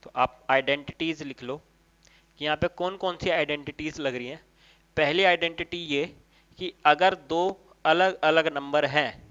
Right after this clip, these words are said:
और उनके ऊपर सेम पावर है, ठीक है, और ये डिवाइड हो रहा है, तो हमने इसको कुछ मल्टीप्लाई के फॉर्म में कुछ ऐसा लिखा था, ए की पावर m into b की पावर m, तो वो हो जाता है a into b की पावर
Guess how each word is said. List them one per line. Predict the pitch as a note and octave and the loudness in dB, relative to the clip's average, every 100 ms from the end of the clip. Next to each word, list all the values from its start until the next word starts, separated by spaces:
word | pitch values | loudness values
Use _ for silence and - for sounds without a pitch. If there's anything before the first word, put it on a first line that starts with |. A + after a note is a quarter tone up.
| _ _ _ _ _ _ | _ _ _ _ _ _
और | - D#3+ - - | 4 6 6 0
उनके | F3 E3+ G#3+ | -8 0 2
ऊपर | F#3+ - F3+ E3+ | 2 2 0 0
सेम | - F#3 G3 G3+ | 0 0 0 0
पावर | D3+ C#3 C#3+ C#3 | 6 6 6 2
है, | C3+ B2+ - - - - _ _ _ _ _ _ _ _ | -2 -6 -8 -20 -20 -20 _ _ _ _ _ _ _ _
ठीक | - D3+ | -6 -4
है, | G3 - - | -4 -8 -2
और | C#3+ | 0
ये | E3 | 2
डिवाइड | D#3+ D3+ D3 D#3+ D#3+ | 0 4 6 6 2
हो | C3 | 0
रहा | A2 | -2
है, | - _ _ _ _ - | -4 _ _ _ _ -6
तो | |
हमने | D3+ E3 F3+ F#3 | -4 -2 0 0
इसको | - F#3 | -2 -8
कुछ | F#3+ - _ D#3 | -8 -10 _ 0
मल्टीप्लाई | D3+ D#3+ G3 F#3 F3 | 0 2 0 2 2
के | F3+ | 0
फॉर्म | E3+ E3 | -4 -4
में | E3+ | -6
कुछ | E3+ - | -6 -4
ऐसा | D3 E3 | -4 -4
लिखा | C#3+ C3+ | -2 -2
था, | B2+ D3+ | 0 -2
ए | D3+ D#3 | -2 -4
की | D#3 | -4
पावर | D#3 D3 C#3+ C#3+ | 0 2 2 0
m | C#3+ C#3+ | -4 -4
into | C#3+ D#3 C3+ | -8 -8 -6
b | C#3 C#3 | -6 -6
की | D3 | -6
पावर | - C#3 C#3 C#3+ - | 2 2 2 -2 -4
m, | D3+ A#2+ - _ _ _ _ | -4 -4 -10 _ _ _ _
तो | D3+ | -2
वो | D3 | 0
हो | C#3+ | 4
जाता | C#3 D3+ C#3+ | 4 4 2
है | D#3+ - - | 0 -4 -4
a | E3 E3+ D3+ | 0 0 0
into | D3+ D3+ D#3+ | -6 -6 -6
b | C3+ D3 | -2 -4
की | D#3+ D3+ - | -4 -6 0
पावर | C3 C3 E3 | 2 2 0